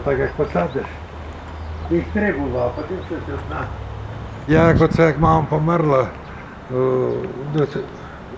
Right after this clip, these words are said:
до тисячному році, то я ніколи не був у тій квартирі.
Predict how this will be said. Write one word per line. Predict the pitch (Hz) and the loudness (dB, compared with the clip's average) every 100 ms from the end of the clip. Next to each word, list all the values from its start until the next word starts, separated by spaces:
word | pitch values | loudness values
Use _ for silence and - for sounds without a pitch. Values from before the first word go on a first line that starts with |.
| 143 143 | -8 -2
до | 170 | 0
тисячному | 165 156 - - 139 135 123 | 4 2 2 -2 -2 0 2
році, | 113 - 113 | 0 -2 -2
то | 143 | 0
я | 156 | 2
ніколи | 165 170 170 160 | 2 4 4 4
не | 156 | 2
був | 143 135 101 | 4 2 2
у | 107 | -2
тій | 120 | -2
квартирі. | 113 104 - - 104 92 | 0 -2 -2 -2 -2 -2